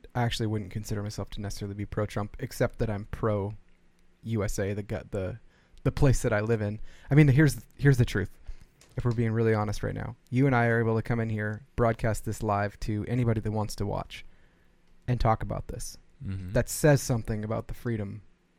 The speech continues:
Speaker 1: in this country. So regardless of who the ruler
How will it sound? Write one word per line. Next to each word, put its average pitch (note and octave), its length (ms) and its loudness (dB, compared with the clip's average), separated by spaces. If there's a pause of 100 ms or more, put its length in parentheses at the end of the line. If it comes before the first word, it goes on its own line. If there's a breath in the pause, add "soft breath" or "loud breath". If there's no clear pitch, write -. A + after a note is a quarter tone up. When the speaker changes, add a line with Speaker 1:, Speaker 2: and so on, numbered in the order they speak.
(300)
Speaker 1:
in A2+ 120 -6
this G2 140 -6
country. - 380 -10 (1120)
So C#3 140 2
regardless C3+ 500 4
of B2 80 0
who C3+ 140 0
the A#2+ 80 2
ruler A2+ 540 0